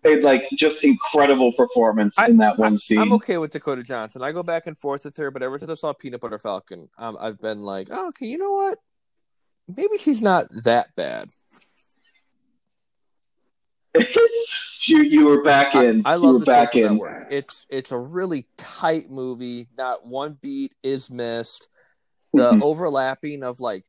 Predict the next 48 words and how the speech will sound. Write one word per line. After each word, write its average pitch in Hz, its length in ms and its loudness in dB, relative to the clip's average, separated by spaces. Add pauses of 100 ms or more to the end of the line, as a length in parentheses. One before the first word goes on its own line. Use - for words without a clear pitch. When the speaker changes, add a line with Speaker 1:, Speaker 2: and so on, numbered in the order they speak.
Speaker 2:
different 127 360 -12
points 135 340 -8
in 117 80 -14
time 123 440 -6
that 120 180 -4
Sorkin 127 420 -8
does 127 260 -8
so 127 160 -6
well 120 280 0
with 117 120 -4
all 120 120 -2
the 113 100 -10
dialogue, 117 600 -2 (120)
I 113 100 -16
think 117 200 -20
this 113 160 -20
is 113 120 -14
the 113 100 -6
best 110 240 -4
version 123 400 -2
of 117 180 -2
it. 117 220 -2 (840)
Um, 98 480 -8
I 107 100 -6
love 123 260 -2
when 123 100 -4
Andrew 120 260 -8
Garfield 113 720 -4
just - 180 -20
goes 95 240 -8 (160)
off 120 440 -4
at 117 220 -12
the 120 180 -10
end 117 160 -10
at 113 100 -12
Jesse 117 340 -10
Eisenberg. 113 640 -8
Like, 92 160 -16
that's, 113 200 -8
like, 120 180 -12
the, 104 80 -12
my, 117 240 -6
my 123 200 -8
favorite 120 300 -10
scene 117 180 -14
in 110 80 -12
the 107 60 -10
movie. 104 460 -6